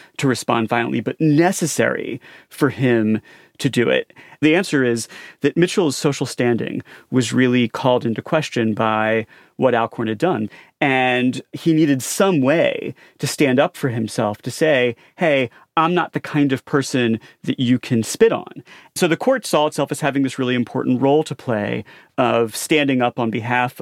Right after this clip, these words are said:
of Mitchell, who'd been spit on. Just to take us back to your original question,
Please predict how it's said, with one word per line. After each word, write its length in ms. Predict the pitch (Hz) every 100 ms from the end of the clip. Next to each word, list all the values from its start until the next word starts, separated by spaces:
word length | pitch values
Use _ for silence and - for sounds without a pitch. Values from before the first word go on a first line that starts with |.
| -
of 600 | 120 110 107 110 110 - _ _ _ _
Mitchell, 300 | 151 190 156
who'd 120 | 131 117
been 160 | 117
spit 240 | 104 - 202
on. 180 | 143 - - - - -
Just 160 | 208
to 60 | 180
take 160 | 185
us 80 | 156
back 160 | 160 139
to 100 | 151
your 120 | 135
original 460 | 127 127 123 120 - _ _ -
question, 600 | 220 220 - 139 120